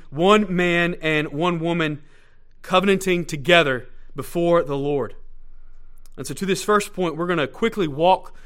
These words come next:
through a few passages in Genesis at creation and then look at what Jesus said about marriage in the Gospel of Matthew. So in the beginning,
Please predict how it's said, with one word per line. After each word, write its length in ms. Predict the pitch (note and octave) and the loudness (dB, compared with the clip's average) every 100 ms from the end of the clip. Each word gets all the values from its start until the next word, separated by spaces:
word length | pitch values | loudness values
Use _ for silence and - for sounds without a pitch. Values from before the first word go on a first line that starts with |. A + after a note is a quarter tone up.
| - | -16
through 400 | - F#3 F#3+ F#3+ | -10 2 2 2
a 140 | D#3 D3+ | 0 -4
few 220 | C#3+ G3 | -2 -6
passages 640 | - F3+ F3+ F3+ D3 C#3 - | 0 0 0 -4 -4 -6 -4
in 220 | D3+ C3+ | -6 -2
Genesis 580 | E3 F#3 - F3+ - - - - - - | 0 0 0 -4 -4 -12 -14 -14 -12 -6
at 140 | D#3 | -6
creation 720 | - D#3 D#3+ E3+ - F3 D#3+ - - - | -4 -2 0 0 -2 -4 -6 -14 -14 -10
and 200 | C3+ C3+ | -4 -2
then 100 | C#3 | 0
look 260 | E3 E3+ - | 0 0 -2
at 220 | D#3+ D#3 | -4 -2
what 160 | D3+ | -2
Jesus 320 | C3+ D3+ D3+ - | -2 -2 -2 -2
said 260 | E3 C#3+ | 0 0
about 300 | B2+ C3+ C3 | 0 0 0
marriage 500 | C3 C#3+ C3+ B2 - - - - - - | 0 0 0 -2 -6 -10 -10 -10 -12 -10
in 120 | C3+ | -8
the 80 | B2 | -4
Gospel 600 | A#2 C3+ C3 - C#3 B2 - - | 2 2 0 -8 -8 -8 -10 -12
of 140 | B2+ A2+ | -10 -6
Matthew. 480 | B2 A#2+ - G#2 - - - - - - - - - - - - - - - | -4 -4 -6 -12 -12 -16 -16 -14 -14 -12 -12 -12 -12 -12 -12 -14 -14 -14 -14
So 120 | - D3 | -10 0
in 60 | |
the 80 | F#3+ | 2
beginning, 520 | F#3+ E3 A3 D3+ E3+ | 2 4 4 4 0